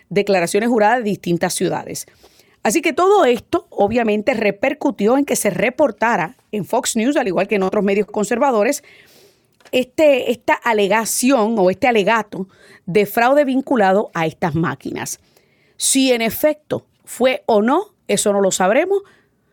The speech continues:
y hay que ver qué va a surgir y qué va a repercutir a raíz de este caso. ¿Y en qué va, y en qué va a parar este caso? Pero vamos a las líneas telefónicas, tres cero cinco, cuatro ocho dos, seis cinco ocho ocho.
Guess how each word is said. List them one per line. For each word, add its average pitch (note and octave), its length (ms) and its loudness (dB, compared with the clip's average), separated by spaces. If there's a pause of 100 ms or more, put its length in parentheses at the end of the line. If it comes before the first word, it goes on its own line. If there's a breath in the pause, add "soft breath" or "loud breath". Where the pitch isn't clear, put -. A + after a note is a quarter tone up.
(340 soft breath)
y B3 140 0
hay A#3+ 140 0
que A#3 160 0
ver A#3 180 0
qué G#3+ 140 0
va A3 100 2
a A3+ 160 -6
surgir A#3 500 0
y G#3 100 -6
qué G3 120 0
va G3+ 80 2
a G#3 40 0
repercutir G#3+ 600 -2 (100)
a G3 120 -2
raíz F3+ 540 -2 (420 loud breath)
de F3 300 -2
este G#3+ 580 0
caso. - 500 -6 (680)
¿Y A3+ 160 0
en F#3+ 120 -2
qué A#3 100 0
va, A#3 200 2 (100)
y A3 120 -2
en F#3+ 100 0
qué B3+ 100 0
va B3+ 80 2
a A#3+ 80 -2
parar G3+ 320 0
este D#3+ 260 -8
caso? - 300 -12 (260 loud breath)
Pero B3 140 2
vamos E4+ 180 0
a D#4 60 2
las G#3+ 120 0
líneas G#3 240 -2
telefónicas, E3+ 460 -4
tres G3 180 -2
cero F3+ 140 -2
cinco, G#3+ 300 -6
cuatro F#3 240 -4
ocho F3 160 -6
dos, A3+ 160 -4
seis E3+ 200 -6
cinco C4+ 520 -4
ocho G#3 340 -2
ocho. G#3 380 -4